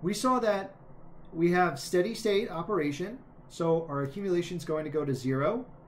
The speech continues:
We also did not hear about any reactions going on in our distillation process. Distillation is often used for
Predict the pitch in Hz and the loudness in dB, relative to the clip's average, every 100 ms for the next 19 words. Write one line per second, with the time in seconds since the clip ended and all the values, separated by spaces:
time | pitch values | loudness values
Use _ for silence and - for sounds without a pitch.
0 | - - - - 139 202 185 220 262 208 | -20 -20 -20 -8 -2 0 2 2 2 2
1 | 180 143 160 180 240 - 254 226 165 160 | 2 0 -4 -2 -4 0 4 4 4 2
2 | 156 185 208 233 185 190 208 220 180 165 | 0 -4 -4 0 2 0 -2 -4 -4 0
3 | 151 151 147 139 131 147 156 156 175 190 | 0 0 -2 -2 -2 -2 -4 0 0 -2
4 | 147 131 120 117 135 - - - - - | -6 -6 -6 -6 -12 -16 -20 -20 -20 -20
5 | - 202 226 247 233 226 214 185 196 185 | -6 -2 0 4 4 2 -4 0 0 -2
6 | 170 185 175 160 139 135 | -2 -2 -2 -2 -2 -2